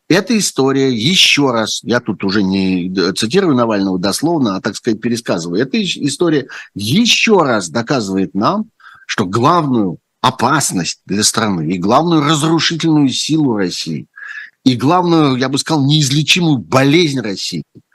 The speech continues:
представляет собой Путин, если это слово трактовать, э, расширительно. Не физический человек Путин – а Путин и та система, которую он построил. Потому что это Путин, например,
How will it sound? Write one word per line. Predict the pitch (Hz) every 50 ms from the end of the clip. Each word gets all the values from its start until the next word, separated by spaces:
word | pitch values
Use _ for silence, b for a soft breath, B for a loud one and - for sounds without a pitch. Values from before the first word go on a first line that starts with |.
| b b b b
представляет | - 120 110 - - 156 160 170 160 143 -
собой | - 131 127 131 113 92
Путин, | - - 233 269 - - 123
если | 107 95 123 143 - - 131
это | 123 120 123
слово | 113 - - 185 208 190 139
трактовать, | - - 92 - - 107 107 139 151 - - B B B B B B B
э, | 107 101 101 -
расширительно. | - 123 123 - - 127 110 104 92 - - 73 71 73
Не | 82 95 104
физический | 98 120 120 139 214 208 - - - - 123
человек | 104 - - 104 98 90 -
Путин – | - - 85 76 - 76 67 - _ B B B B
а | B -
Путин | 98 - 180 208 - 185 143
и | 117 101
та | 127 - 139 113
система, | - - - - - - 170 165 131 107
которую | - 98 - - 117 104 101
он | 98 95
построил. | - 95 92 - - 90 80 76 69
Потому | - 87 104 107 113 113
что | - - 127
это | 120 123 139 127
Путин, | - - 214 190 185 165 127 123
например, | 139 127 - 156 156 160 156 143 113 85 78 -